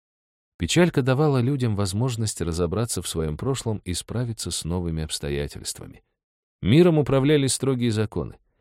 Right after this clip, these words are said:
Если отпустить камень с высоты пять метров, то можно рассчитать, с какой скоростью он упадет на землю. Также можно было рассчитать, что случилось бы, если бы в какой-то момент в прошлом семьдесят пять килограммов Индриди свернули направо, а не налево.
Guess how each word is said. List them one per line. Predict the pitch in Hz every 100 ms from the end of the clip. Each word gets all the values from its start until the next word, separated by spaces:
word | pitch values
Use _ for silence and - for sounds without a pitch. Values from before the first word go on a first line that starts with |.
| _ -
Если | 80 104 113 117
отпустить | 113 104 - 113 123 113
камень | - 117 110
с | 101
высоты | 95 - 101 104
пять | 90 95 -
метров, | 123 131 123 - _ _ -
то | 110
можно | 165 139 147
рассчитать, | 123 - 120 123 117
с | -
какой | 95 95
скоростью | - - 147 - 104
он | 98
упадет | 92 82 90 95
на | 76
землю. | 73 110 120 113 _ _ _
Также | 147 165 156
можно | 160 151 131 131
было | 131 120
рассчитать, | 113 - 104 131 - _ _ -
что | - 151
случилось | - 127 - 156 113 85
бы, | 78
если | 80 90 -
бы | 80 82
в | -
какой-то | 92 - 90 80
момент | 80 98 127 117
в | -
прошлом | 120 143 - 87 71 _ _
семьдесят | - 147 139 123 120 -
пять | 117 -
килограммов | 92 92 98 95 85 -
Индриди | 139 120 110 98
свернули | 90 87 87 95 90 80
направо, | 73 - 117 107 -
а | 92 92
не | 85
налево. | 78 71 67 65 -